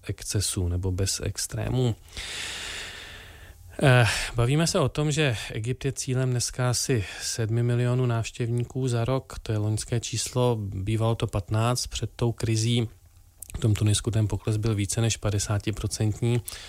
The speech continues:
To už je samozřejmě ekonomicky významné, protože pro tu zemi, byť to není, nebo pro ty země, mluvíme o Tunisku a Egyptu teď, byť to není hlavní zdroj příjmů nebo nejdůležitější hospodářské odvětví, jak se někdy mylně uvádí, tak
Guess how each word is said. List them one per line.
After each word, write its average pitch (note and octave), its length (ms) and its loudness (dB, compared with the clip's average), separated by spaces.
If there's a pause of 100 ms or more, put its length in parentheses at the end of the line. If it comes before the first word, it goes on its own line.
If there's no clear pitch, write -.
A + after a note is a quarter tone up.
(160)
To B2 100 2
už B2 120 2
je D3+ 60 2
samozřejmě D3 360 4
ekonomicky B2+ 540 0
významné, A2 560 0
protože G#2+ 480 0
pro G#2 240 0
tu B2 140 0
zemi, A#2+ 400 2 (120)
byť A2 240 -2
to G#2 400 2
není, G#2+ 600 2
nebo G2+ 200 2
pro G2+ 180 0
ty A2 140 0
země, G#2 320 2
mluvíme F2+ 380 0
o F#2+ 100 -2
Tunisku - 440 -4
a G#2 40 2
Egyptu G2+ 380 -2
teď, G2 180 -2 (760)
byť A2 280 2
to D3 140 6
není B2 800 4
hlavní A2 340 2
zdroj A#2 260 0
příjmů A2 440 0
nebo G2+ 220 2
nejdůležitější G2 720 -2
hospodářské G2+ 600 0
odvětví, G2 460 0
jak G2+ 160 2
se G2+ 100 0
někdy G2 280 4
mylně G2+ 340 4
uvádí, F#2+ 560 0
tak - 280 0